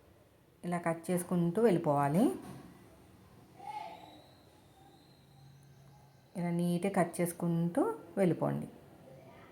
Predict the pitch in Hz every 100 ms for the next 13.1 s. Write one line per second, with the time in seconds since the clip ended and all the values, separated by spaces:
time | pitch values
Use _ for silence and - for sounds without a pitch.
0 | - - - - - - - - - -
1 | - - - - - - - - - -
2 | - - - - - 202 147 143 143 -
3 | - - - - - - - - - -
4 | - - - - - - - - - -
5 | - - - - - - - - - 185
6 | 196 196 208 196 196 185 175 185 190 208
7 | 214 185 - 180 175 170 156 160 214 381
8 | - - - - - - - - - -
9 | - - - - - - - - - -
10 | - - - - - - - - - -
11 | - - - - - - 180 170 165 170
12 | 185 175 175 165 160 170 180 185 170 160
13 | 175